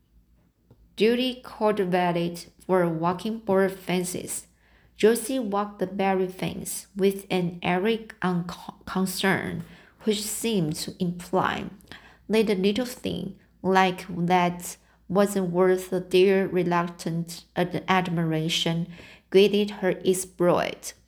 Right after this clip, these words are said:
for most of the other girls could appreciate it, having suffered many things themselves in their efforts to walk fences.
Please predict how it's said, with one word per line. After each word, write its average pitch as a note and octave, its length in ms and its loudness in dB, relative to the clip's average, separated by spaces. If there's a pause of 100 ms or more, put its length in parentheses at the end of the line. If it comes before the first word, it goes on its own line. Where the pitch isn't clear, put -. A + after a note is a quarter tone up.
(360)
for G3 180 4
most A3 380 0
of A#3 340 0
the F#3 180 0
other F#3 260 4
girls F3 500 0
could F#3 240 -2
appreciate F3+ 800 0
it, - 300 -4 (480)
having G#3 340 4
suffered F#3+ 800 0
many F3 260 2
things E3+ 480 -2
themselves E3 680 -2 (360)
in F#3 160 2
their F3 240 2
efforts G3+ 480 2
to F#3 160 0
walk E3+ 400 2
fences. - 640 -4